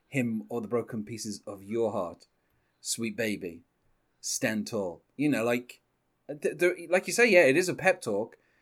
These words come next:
Um, but I, I like the way how when he says, um, "You left for another fool," and then he goes, "Yes, a fool," almost as if, uh, you know, the subject of the song is gonna go, "Oh, no, no, don't say that about him." And he's like, "No, he's definitely a fool," you know, like,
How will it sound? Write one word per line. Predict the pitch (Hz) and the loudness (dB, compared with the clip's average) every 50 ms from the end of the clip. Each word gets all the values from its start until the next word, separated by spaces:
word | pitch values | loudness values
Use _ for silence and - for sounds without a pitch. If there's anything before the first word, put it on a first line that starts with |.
| _ _ _ _ _ | _ _ _ _ _
Um, | 139 135 131 135 135 135 131 127 - | -6 -2 -2 0 0 0 -2 -2 0
but | - 135 | 0 4
I, | 151 160 165 160 - | 4 4 4 4 4
I | 151 165 | 4 6
like | 165 175 196 196 | 8 8 6 6
the | 190 180 | 4 0
way | 170 170 160 156 | 2 4 2 4
how | 156 156 156 151 147 | 4 4 4 4 4
when | 143 131 135 147 151 151 151 | 4 0 0 0 2 2 2
he | 151 151 143 | 2 0 0
says, | 139 - 151 135 131 127 123 123 - _ _ _ _ _ _ | 0 2 4 4 4 4 0 -4 -10 _ _ _ _ _ _
um, | 123 120 120 120 120 113 113 110 | -4 -2 0 0 -2 -2 -6 -6
"You | - 123 127 127 120 | -2 0 0 0 2
left | 123 135 139 139 - | 0 0 -2 -2 -8
for | - 135 131 | -6 -4 -2
another | 123 120 120 117 117 110 | 0 0 0 0 -2 -4
fool," | - - - 165 143 120 104 95 95 95 _ _ _ _ _ _ _ | -6 -4 0 0 2 2 0 -2 -6 -10 _ _ _ _ _ _ _
and | - 131 | -2 0
then | 135 127 | 2 2
he | 127 | 2
goes, | 123 123 - | 2 0 0
"Yes, | 110 123 127 123 - | 2 0 0 0 -2
a | 113 | -4
fool," | - - 139 120 107 95 - _ _ _ | -2 0 0 0 0 -2 -6 _ _ _
almost | - 165 185 208 202 208 | -2 2 2 4 2 2
as | 175 156 | 2 4
if, | 160 160 151 147 - - _ _ _ _ _ _ - | 4 4 4 4 -2 -14 _ _ _ _ _ _ 0
uh, | 135 131 127 123 - | 2 2 2 2 2
you | 147 147 | 2 2
know, | 135 120 | 2 2
the | 113 123 | 0 -2
subject | - - 147 139 165 139 135 | -2 -2 -2 -2 -2 -2 -2
of | 143 | -2
the | 135 | 0
song | - 147 127 123 | 2 2 2 2
is | 117 120 - | 0 -2 -2
gonna | 127 117 107 | -2 -2 0
go, | 110 110 - | -2 -2 0
"Oh, | - 180 196 180 | 2 6 6 6
no, | 170 156 143 | 6 6 4
no, | 139 123 107 | 4 4 4
don't | 143 151 139 - | 4 2 2 2
say | - 135 123 | 2 4 4
that | 120 120 117 | 4 4 2
about | 101 107 101 95 92 | 2 2 0 0 0
him." | 92 92 - - _ _ _ _ _ _ | -2 -6 -10 -16 _ _ _ _ _ _
And | 139 151 165 | 0 2 2
he's | 170 151 | 2 2
like, | 160 147 | 2 2
"No, | 165 214 226 156 | 4 2 2 4
he's | 139 135 - - | 2 2 4 4
definitely | 175 190 - 175 147 135 | 2 2 2 0 0 0
a | 127 | 0
fool," | - 190 180 120 92 - - | 2 0 0 0 0 -2 -2
you | 135 147 | 0 2
know, | 131 117 117 | 2 4 4
like, | 120 120 120 123 - - | 4 2 2 0 -6 -16